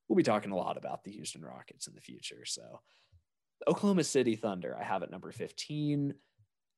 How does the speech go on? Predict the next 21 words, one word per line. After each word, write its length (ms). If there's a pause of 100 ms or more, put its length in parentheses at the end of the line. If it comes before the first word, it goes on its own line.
(260)
This 180
team 580
clearly 460
made 240
directions 760
to 100
not 320
win 240
now 480 (480)
with 320
acquiring, 640
I 60
believe, 300
twenty-eight 560
draft 340
picks 260
over 120
the 80
next 280
six 300
years. 640